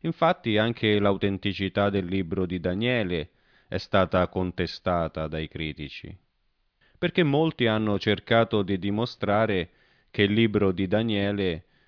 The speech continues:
non è stato scritto realmente da Daniele. E una delle premesse basilari come prova di questo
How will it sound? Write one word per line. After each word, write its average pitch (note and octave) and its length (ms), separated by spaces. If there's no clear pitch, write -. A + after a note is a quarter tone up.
non G2+ 200
è F#2+ 60
stato A#2 500
scritto F2+ 640
realmente E2+ 800
da D#2+ 160
Daniele. D#2 760
E - 80
una G3 180
delle D3+ 240
premesse C#3 540
basilari A#2 680
come G2+ 280
prova G#2+ 400
di F#2 160
questo C3 680